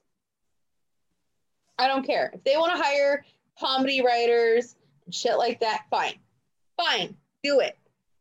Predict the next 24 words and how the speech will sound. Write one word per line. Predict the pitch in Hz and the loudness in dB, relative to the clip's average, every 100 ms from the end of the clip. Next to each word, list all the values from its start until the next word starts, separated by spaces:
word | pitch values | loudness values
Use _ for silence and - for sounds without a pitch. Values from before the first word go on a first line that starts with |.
| - | -2
Do | 247 | 0
I | 233 | 2
agree | 226 240 247 | 0 2 2
with | 269 | 0
it? | 269 - | -2 -2
Not | 233 214 208 | -2 -2 0
really. | 202 - - _ - | 0 -2 -6 _ -4
But | 214 | 0
are | 214 | 2
they | 214 214 | 0 0
gonna | 202 | 0
do | 202 202 | 2 2
it | |
anyway? | 196 214 294 359 285 | 2 2 2 0 -4
Of | 277 | -4
course. | 440 - - - - _ _ _ _ _ _ _ _ _ _ _ _ _ _ - | 0 0 -2 -14 -20 _ _ _ _ _ _ _ _ _ _ _ _ _ _ -2
But, | 302 339 | 0 2
like, | 302 269 247 - - _ _ _ _ _ _ _ _ _ _ _ - | 2 2 0 -2 -10 _ _ _ _ _ _ _ _ _ _ _ -10
to | - 359 226 | -2 -2 0
go | 240 240 330 370 196 | 0 2 2 2 2
out | 208 233 - | -2 -2 -2
there | 277 285 277 - | -2 0 0 0
and | 226 214 208 | -2 -2 -2
really, | 214 208 208 214 226 233 240 262 | 0 0 2 0 0 -2 -2 -4